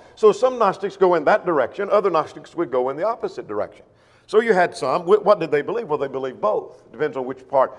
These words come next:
It, it had so many tentacles, some would hold to the one hand and some would hold to the other.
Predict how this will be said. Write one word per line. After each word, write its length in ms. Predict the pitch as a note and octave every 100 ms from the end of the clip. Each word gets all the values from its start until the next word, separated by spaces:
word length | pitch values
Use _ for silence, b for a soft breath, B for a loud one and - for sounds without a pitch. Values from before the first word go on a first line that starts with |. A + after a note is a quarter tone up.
| B
It, 140 | C#3+ E3+
it 100 | F3
had 220 | D#3 D3 -
so 100 | G#3
many 200 | G3+ C#3+
tentacles, 640 | A3 B3 - A2+ C3 C#3+ b b b b b
some 260 | - F#3+ G3
would 140 | F#3+
hold 240 | D3 E3+
to 80 | D3+
the 80 | D3+
one 240 | D3 D#3+
hand 240 | C#3+ C#3+ C#3+
and 100 | B2+
some 200 | D3 C#3+
would 100 | C3+
hold 280 | B2+ A#2+ A#2
to 280 | A#2+ A2+ A#2
the 160 | G#2+ A2+
other. 340 | B2 G#2 E2+